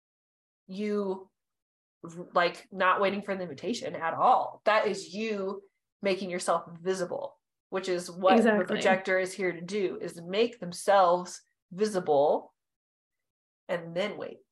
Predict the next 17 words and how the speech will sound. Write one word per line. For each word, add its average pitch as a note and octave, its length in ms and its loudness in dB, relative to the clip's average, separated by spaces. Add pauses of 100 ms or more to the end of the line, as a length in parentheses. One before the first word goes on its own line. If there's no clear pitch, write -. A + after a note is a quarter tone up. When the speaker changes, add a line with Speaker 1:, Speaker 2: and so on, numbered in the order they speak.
(140)
Speaker 1:
<laughs> - 380 -6 (360)
Speaker 2:
Oh B3 100 8
my D#4+ 140 8
gosh, E4 260 8 (120)
that's D#4 240 6
such D#4 300 4
a, F#4 280 8 (280)
yes, B3 480 0
this A#3+ 240 2
is, F4+ 340 6 (200)
like, B3 320 0
a A3+ 100 0
great A#3+ 540 0 (580)
visual A#3+ 400 6
of G3+ 340 4
the F#3+ 440 2
re-, G#3+ 220 -4